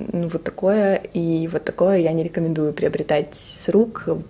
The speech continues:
у людей, которые носят это по жаре, бог знает сколько времени. Креветки я купила в магазине, чебурек я купила на вынос в кафе. А кукуруза и вот эти чипсы, это реально вот, э, да,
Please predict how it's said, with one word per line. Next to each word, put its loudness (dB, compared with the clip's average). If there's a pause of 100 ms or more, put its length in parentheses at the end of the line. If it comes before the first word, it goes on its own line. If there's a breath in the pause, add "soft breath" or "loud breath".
(160)
у -4
людей, 2
которые -4
носят -4
это -6
по -6
жаре, 2
бог 2
знает -6
сколько -4
времени. -4
Креветки -4
я -2
купила -4
в -4
магазине, 2
чебурек 2
я -4
купила -2
на 0
вынос -2
в -6
кафе. -8 (300)
А 2
кукуруза 4
и 0
вот 2
эти 0
чипсы, 0
это 2
реально 4
вот, 2
э, 0 (1080)
да, 2